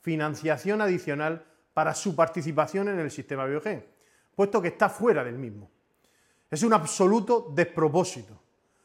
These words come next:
En este tiempo hay que recordar que en Cartagena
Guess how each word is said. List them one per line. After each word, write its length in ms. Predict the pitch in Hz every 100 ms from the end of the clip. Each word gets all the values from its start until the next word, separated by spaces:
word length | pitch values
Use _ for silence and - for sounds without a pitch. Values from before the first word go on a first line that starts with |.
| _ -
En 140 | 160
este 280 | 202 208 233
tiempo 600 | 160 214 226 143 120 - _ _
hay 140 | 170 185
que 120 | 196
recordar 560 | 175 151 147 143 175 175
que 100 | 165
en 120 | 147
Cartagena 760 | 156 143 147 175 185 190 208